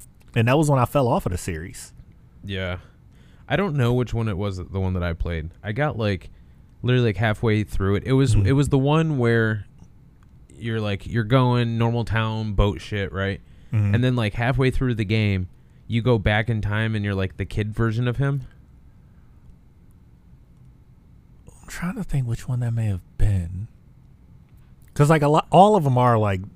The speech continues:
Speaker 1: different time jumps and shit.
Speaker 2: Right.
Speaker 1: Yeah.
Speaker 2: Oh, they all kinda do that?
Speaker 1: Like, yeah, 'cause the, the first few was, like, you followed a guy named Desmond, and he was basically going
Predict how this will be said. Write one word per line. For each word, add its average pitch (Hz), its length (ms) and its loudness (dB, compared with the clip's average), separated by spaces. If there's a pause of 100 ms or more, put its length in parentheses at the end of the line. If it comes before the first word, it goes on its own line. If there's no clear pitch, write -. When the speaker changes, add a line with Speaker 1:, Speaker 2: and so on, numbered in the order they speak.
Speaker 1:
different 104 340 2
time 101 320 2
jumps 85 300 -4
and 82 100 -4
shit. 101 120 0
Speaker 2:
Right. 95 360 2
Speaker 1:
Yeah. 90 200 -4
Speaker 2:
Oh, 117 180 2
they 101 160 0
all 98 220 0 (120)
kinda 113 240 -2
do 113 140 -2
that? 120 240 -4 (400)
Speaker 1:
Like, 143 300 6 (160)
yeah, 107 300 2
'cause 110 200 -4
the, 117 140 0 (160)
the 113 120 0
first 135 460 2
few 123 260 2
was, 110 240 -2
like, 95 300 -2
you 107 120 -4
followed 107 360 0
a 98 40 0
guy 101 200 0
named 92 300 0
Desmond, 98 440 -2
and 95 80 0
he 113 80 0
was 98 140 -2
basically 104 340 -2
going 98 380 -2